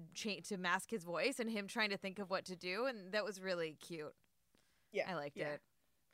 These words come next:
Speaker 2: Me too.
Speaker 1: Um,
Speaker 2: Me too.
Speaker 1: yeah. So <clears throat> they are in this alternative universe, et cetera, et cetera. And there's a bunch of other stuff happening, um, that's all rotating around this main storyline.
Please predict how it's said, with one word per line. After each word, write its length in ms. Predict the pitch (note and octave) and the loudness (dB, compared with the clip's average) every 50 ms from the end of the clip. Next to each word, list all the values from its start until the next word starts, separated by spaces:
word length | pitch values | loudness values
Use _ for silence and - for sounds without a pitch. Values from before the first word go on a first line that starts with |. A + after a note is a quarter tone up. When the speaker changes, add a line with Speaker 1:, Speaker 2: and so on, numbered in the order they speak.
| _ - - - - | _ -20 -20 -14 -10
Speaker 2:
Me 120 | - D4+ | -8 -6
too. 280 | - - A#4 G4+ F#3+ F#3 G3 | -4 -2 -2 -2 -2 2 6
Speaker 1:
Um, 340 | - C4+ D4+ D4+ D4 C#4 C4+ | 10 10 12 12 10 10 6
Speaker 2:
Me 60 | B3+ | 4
too. 180 | D4 G#3 F3+ G#3+ - - - - _ _ _ | 2 0 0 -2 -8 -16 -20 -20 _ _ _
Speaker 1:
yeah. 240 | - F4 A#4+ - C4+ - - _ _ _ _ _ _ _ _ - | 4 8 10 12 12 10 8 _ _ _ _ _ _ _ _ -8
So 760 | - - - - - A#4+ G#4+ D4 B3 A3 G#3+ A3+ C4 D4+ - - _ _ _ _ _ _ _ _ - D4 F4 - - | -6 -4 0 2 6 10 12 12 12 12 12 10 8 6 2 -2 _ _ _ _ _ _ _ _ -12 -12 -12 -6 0
<clears throat> 600 | - F4+ E4+ D4+ A3 F#3+ G#3 - - - - - | 4 4 4 4 4 0 -4 -10 -16 -18 -14 -8
they 560 | A3 G#3+ C#4+ D4+ D#4+ E4 E4+ E4+ E4+ E4+ E4+ D4+ - | 0 4 6 8 8 8 8 6 4 4 4 4 6
are 460 | - A#3+ C4+ C4+ C4+ C4+ C4+ C4 C4+ C4 | 8 8 10 10 10 10 10 10 8 8
in 180 | - B3 C4 | 6 4 2
this 140 | C4 C4+ B3+ | 2 4 4
alternative 560 | C#4 A#3 G#3 G#3 A3 G#3 G3 F#3 F3+ F#3 F#3 | 4 4 4 2 0 0 2 2 2 0 0
universe, 760 | G#3 C#4+ F#4 G4 F#4 F4+ D#4 E4 D#4 D4+ D4 C#4+ C#4+ D4 - | -2 -2 0 2 2 4 6 6 8 10 10 10 8 6 4
et 100 | - A#3+ - | -2 -4 -2
cetera, 260 | - F#3 E3 E3+ E3+ | 0 2 2 2 0
et 100 | F3+ - | -2 -2
cetera. 440 | - - C#4+ C4+ C4+ C4+ C4+ C4+ B3+ - | -2 0 2 4 6 8 8 8 8 8
And 100 | B3 B3+ | 6 4
there's 120 | C#4 C4 | 2 2
a 60 | E4+ | 4
bunch 180 | C4+ F4 F#4 - | 2 2 2 2
of 60 | G#4 | 0
other 160 | A4 E4 E4 | 0 0 0
stuff 220 | - - - C4+ - | 0 2 2 0 2
happening, 600 | A#3+ A#3+ A3+ G#3+ - G3+ G#3 G3 F#3+ F#3 F#3 F#3 - - | 4 4 4 6 4 2 0 0 0 0 -4 -6 -4 0
um, 220 | F#3 F#3+ F#3 F#3 F3+ | 0 2 2 2 2
that's 180 | F#3 G3 - - - | 0 0 0 2 4
all 480 | G3+ G3+ G3+ G3+ G3 F#3+ G3 G3 - - F3 - - F3+ - G#2+ - - F#3 F#3 | 6 6 8 8 8 6 4 2 0 -6 -12 -18 -18 -18 -18 -20 -20 -16 -4 2
rotating 480 | G#3+ A#3 A#3 - - C4 G#3 G3+ F#3+ | 4 4 4 4 2 0 0 0 0
around 280 | F#3 F#3 F#3 F3+ F3 F#3 | 0 2 2 2 2 2
this 160 | F#3 F3 D#3+ | 0 -2 -2
main 240 | F3 E3+ E3 E3 E3+ | -4 -4 -4 -4 -6
storyline. 600 | - - G3+ G#3 G#3 G3 F#3 F3+ E3 D#3 D#3 D#3+ | -6 -4 0 2 2 2 4 4 4 2 2 0